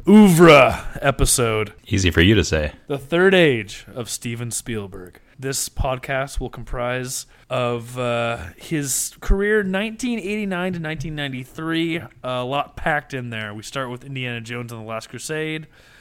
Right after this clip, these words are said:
Speaker 1: Always, Hook, Jurassic Park, and Schindler's List. Quite a series of films, Matthew.
Speaker 2: Not insignificant that this is the third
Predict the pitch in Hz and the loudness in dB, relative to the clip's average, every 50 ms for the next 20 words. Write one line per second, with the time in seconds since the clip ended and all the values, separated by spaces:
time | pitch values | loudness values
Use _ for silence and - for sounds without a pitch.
0 | _ _ _ _ _ _ _ - 139 151 160 160 156 160 151 156 151 156 156 - | _ _ _ _ _ _ _ -6 -2 -2 -2 0 -2 -2 -2 -2 -2 -4 -6 -8
1 | - - - _ _ _ - _ _ - - - 156 160 170 - - - - - | -12 -14 -18 _ _ _ -20 _ _ -20 -8 -4 -4 -4 -4 -6 -12 -16 -16 -20
2 | _ _ - 156 135 131 127 127 127 120 - 135 117 _ - - 135 139 160 - | _ _ -20 -18 -12 -10 -8 -8 -8 -8 -10 -14 -14 _ -12 -10 -8 -8 -10 -12
3 | - _ - 127 117 113 113 120 127 _ _ - - - - 139 135 131 131 135 | -16 _ -16 -14 -14 -14 -14 -16 -18 _ _ -18 -16 -14 -12 -12 -12 -12 -10 -8
4 | 131 131 127 123 123 - - - 120 113 117 117 117 104 - - - - - - | -8 -8 -8 -10 -12 -16 -18 -20 -18 -12 -10 -10 -10 -10 -12 -14 -16 -16 -18 -20
5 | _ _ - - - 156 151 156 180 196 196 - - - - _ _ - 147 147 | _ _ 2 4 4 2 2 -2 -4 -6 -8 -10 -12 -12 -12 _ _ -12 -10 -10
6 | 143 143 - - - - 143 139 135 135 139 139 139 139 139 135 135 - - 135 | -8 -8 -10 -10 -10 -8 -8 -8 -8 -6 -8 -8 -10 -10 -12 -14 -16 -16 -18 -18
7 | 139 135 - - 165 160 143 123 113 104 - 117 107 101 101 _ 104 101 101 - | -18 -18 -20 -16 -14 -14 -12 -12 -14 -16 -18 -18 -18 -18 -18 _ -20 -20 -20 -20
8 | _ _ _ _ _ _ _ _ _ 101 101 113 131 160 160 - 143 135 135 123 | _ _ _ _ _ _ _ _ _ -2 0 2 2 0 0 2 2 2 2 2
9 | - 120 113 127 123 113 95 101 92 85 80 - 87 87 - 98 92 87 - 92 | 2 2 4 4 4 4 2 2 0 0 2 0 -2 0 2 2 2 2 2 4
10 | 90 90 85 80 80 - - - _ _ _ 95 92 90 82 - - 104 104 107 | 4 4 2 2 -2 -4 -6 -8 _ _ _ -6 -4 -4 -4 0 4 6 8 8
11 | 107 107 107 110 107 101 | 8 8 6 6 2 -2